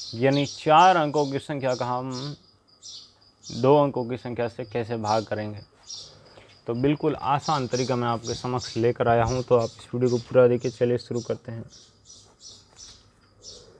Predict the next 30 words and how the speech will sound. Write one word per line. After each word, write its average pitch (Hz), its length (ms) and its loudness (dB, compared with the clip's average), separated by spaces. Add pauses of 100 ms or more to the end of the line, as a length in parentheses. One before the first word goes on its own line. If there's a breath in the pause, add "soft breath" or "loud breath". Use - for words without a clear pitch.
(360)
नौ, 123 540 2
नौ, 131 220 -2 (360)
नौ, 123 380 -2 (360)
नौ, 117 180 -4 (360)
ये 123 140 -2
चार 139 300 6
अंकों 139 240 -2
की 147 80 -2
संख्या 147 340 0
है 151 60 2
और 135 140 2
इसमें 135 280 -2
हम 131 160 0 (240)
किसका 131 280 0
भाग 123 260 6
दे 127 100 -2
रहे 135 100 0
हैं? 156 140 -6
दो 139 140 6
अंकों 127 260 0
की 123 120 -2
संख्या 123 320 -2
का 135 160 0
दे 117 160 2
रहे 113 140 0
हैं, 117 160 -2
यानी 117 180 -2
टू 135 260 -2
डिजिट 120 240 -2
नंबर 113 240 -4